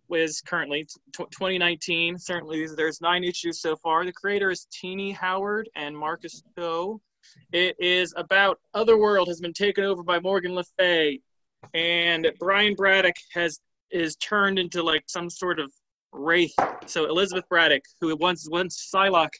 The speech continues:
has to become Captain Britain, and Apocalypse does some shifty stuff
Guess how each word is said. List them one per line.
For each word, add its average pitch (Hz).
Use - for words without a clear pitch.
has 160
to 160
become 160
Captain 165
Britain, 135
and 156
Apocalypse 156
does 156
some 147
shifty 151
stuff 147